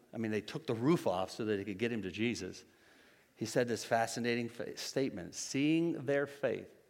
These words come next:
it was evident, it was visible. He saw their faith,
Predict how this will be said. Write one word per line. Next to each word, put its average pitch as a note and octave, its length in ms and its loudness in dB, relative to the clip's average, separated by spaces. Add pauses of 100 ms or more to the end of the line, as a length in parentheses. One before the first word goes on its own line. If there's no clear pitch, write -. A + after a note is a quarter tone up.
(180)
it A2+ 60 -12
was C#3 160 -6
evident, D#3 380 -2 (260)
it G#2+ 40 -10
was G2+ 120 -8
visible. F2+ 420 -6 (1300)
He G3 100 0
saw G3+ 240 10
their G#3+ 140 6
faith, E3 320 4